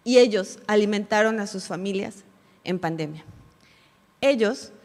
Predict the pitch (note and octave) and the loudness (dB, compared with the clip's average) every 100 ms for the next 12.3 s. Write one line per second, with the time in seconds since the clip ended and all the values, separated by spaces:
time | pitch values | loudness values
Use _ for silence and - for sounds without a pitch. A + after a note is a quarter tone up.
0 | _ - B3 A#3+ A#3+ A#3 A3+ A3+ C4+ C4+ | _ -2 2 2 2 0 -2 0 0 0
1 | C#4 A#3+ A#3+ B3 C#4 A3+ G#3 B3+ B3+ C4 | 0 -2 -2 -2 -4 -4 -4 -4 -4 -2
2 | - A#3 A#3 D#4 F#4 D4 B3+ C4+ B3+ B3 | 0 0 0 -4 -2 -2 -2 -2 -2 -2
3 | G#3+ F#3+ F#3+ F#3 A#3+ - - - - A#3 | -8 -8 -6 -8 -10 -16 -20 -20 -10 -2
4 | C4 B3 B3+ C#4 C#4+ D4 C#4+ B3+ - B3 | 0 0 0 0 -2 -4 -6 -6 -2 -2
5 | C#4+ - E4+ E4+ D4 A#3 G3+ G#3 D4 D4 | -2 -6 -8 -6 -4 0 0 0 -4 -4
6 | D4 B3 A3+ A3+ A3 G#3 A3 D4 D4+ - | -2 0 0 -2 -4 -4 -2 0 -2 -4
7 | - A#3 A3 G#3 A#3 A#3+ B3 A#3+ C4 A#3 | -8 -4 -4 -2 0 0 0 0 -4 -6
8 | A#3+ G#3 G#3+ A#3 - A3+ G3+ G#3+ G#3+ G3+ | -6 -6 -4 -6 -6 -4 -4 -6 -6 -6
9 | C#3+ - - _ _ _ _ _ _ _ | -6 -10 -20 _ _ _ _ _ _ _
10 | _ - G#3 G3+ G3 G#3 B3+ G3+ F#3+ G#3+ | _ -10 -2 0 2 2 0 -2 -4 -6
11 | G3 G3+ - B2+ - - D#3+ C#3 F#3+ C4 | -6 -8 -10 -12 -8 -6 -4 -6 -4 -4
12 | G#3+ - | -4 -14